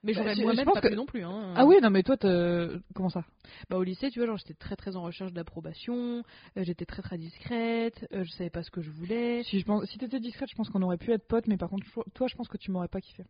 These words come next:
Speaker 1: T'étais bruyante ?
Speaker 2: Non, non.
Speaker 1: <laughs>
Speaker 2: Non, j'étais pas particulièrement bruyante, mais j'étais, euh... comment dire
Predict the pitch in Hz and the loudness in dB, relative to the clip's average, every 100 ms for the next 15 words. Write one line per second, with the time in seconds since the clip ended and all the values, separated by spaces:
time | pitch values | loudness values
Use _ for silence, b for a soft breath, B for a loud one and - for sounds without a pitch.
0 | - _ _ - - 185 180 185 233 - | -20 _ _ -20 -16 -10 -6 -6 -8 -14
1 | _ _ _ - 214 277 453 - 220 233 | _ _ _ 4 8 10 8 8 10 12
2 | - - 262 - - - _ - _ - | 10 6 0 -6 -18 -20 _ -20 _ -10
3 | 320 269 254 415 427 202 196 196 190 - | -6 -2 2 2 2 -2 -2 -4 -6 -8
4 | 196 190 196 196 240 339 - 175 170 170 | -2 4 6 6 4 2 -2 -2 -2 -2
5 | 190 175 165 160 165 - B B B B | -2 -2 0 -2 -6 -10 B B B B
6 | B B 180 170 165 | B B -2 0 0